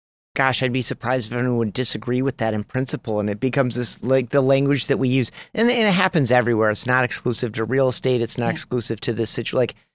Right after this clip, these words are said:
Speaker 1: I've been talking a lot in these conversations about accountability. It means a lot of different things to a lot of different people. And I think mentorship is just being misused to say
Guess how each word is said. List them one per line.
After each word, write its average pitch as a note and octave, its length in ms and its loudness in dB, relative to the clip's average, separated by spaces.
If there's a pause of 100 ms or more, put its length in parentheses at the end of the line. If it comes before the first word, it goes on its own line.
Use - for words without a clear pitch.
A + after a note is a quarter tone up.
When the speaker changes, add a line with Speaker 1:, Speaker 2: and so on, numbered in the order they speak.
(140)
Speaker 1:
I've C3+ 100 -2
been C3+ 100 2
talking B2 260 2
a A#2 40 0
lot A2 260 2
in B2+ 100 -2
these A2+ 140 0
conversations A2 600 -2
about A#2 160 0
accountability. A#2 680 -2 (640)
It G3+ 60 0
means G#3+ 160 4
a G#3 60 4
lot F3 160 4
of D#3 40 2
different D#3 220 0
things D3+ 200 0
to C#3 100 -2
a - 20 2
lot B2+ 160 4
of A#2+ 60 0
different A#2+ 280 -4
people. C3+ 220 -2
And A#2+ 80 0
I - 20 -4
think B2+ 240 -2 (260)
mentorship D#3+ 600 2
is B2 140 0
just - 220 -2
being A#2+ 280 0
misused A#2+ 800 -2
to E3 320 2
say A#2 520 2